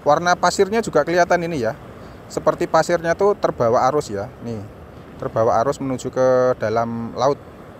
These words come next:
Nih. Itu ya, tuh kan, sana tuh ngeri pokoknya. Teni.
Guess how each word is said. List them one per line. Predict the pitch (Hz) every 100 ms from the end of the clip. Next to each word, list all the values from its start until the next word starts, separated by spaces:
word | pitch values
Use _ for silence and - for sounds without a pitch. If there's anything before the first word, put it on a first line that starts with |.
| - - - - - - -
Nih. | 98 - - - - - - - - - - - - - - - - - - - -
Itu | 104
ya, | 110 -
tuh | 107 117 113
kan, | 135 165
sana | - 113 113
tuh | 139 -
ngeri | 117 123
pokoknya. | 104 98 98 120 - - - - - - - -
Teni. | - 98